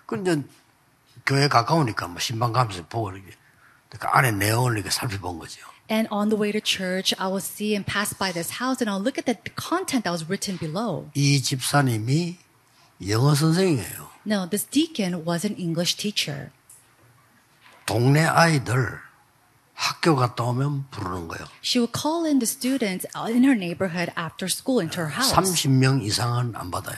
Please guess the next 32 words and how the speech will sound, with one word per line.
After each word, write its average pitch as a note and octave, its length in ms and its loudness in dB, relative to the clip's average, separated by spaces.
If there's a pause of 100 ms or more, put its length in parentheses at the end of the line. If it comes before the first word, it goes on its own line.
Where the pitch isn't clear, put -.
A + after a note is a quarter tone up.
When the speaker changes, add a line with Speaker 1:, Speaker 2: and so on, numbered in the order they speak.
Speaker 2:
And G#3+ 140 0
she B3+ 180 2
won't C#4 160 2
take - 240 -2
more F3 180 -2
than F3+ 200 -4
thirty F3+ 260 -2
students. E3 480 -2
Speaker 1:
근데 F3+ 80 -2
막 - 140 -4
계속 - 320 4
밀려오는 D#3+ 420 4
겁니다. F3 380 -8
Speaker 2:
But C4 160 2
then C#4 140 6
she'll C4 200 2
have C4 240 0
always C#4+ 400 2
a G#3+ 80 0
wait A3+ 320 0
list E3+ 260 -4
of F3 60 -6
students A#3+ 320 -2
that F3 160 -2
want D#3+ 140 0
to D#3 40 -10
come E3+ 140 -4
in. F#3+ 240 -2
Speaker 1:
애들이 D#3 400 2
딱 - 300 -2
들어오는 E3+ 420 2
순간 E3+ 560 -2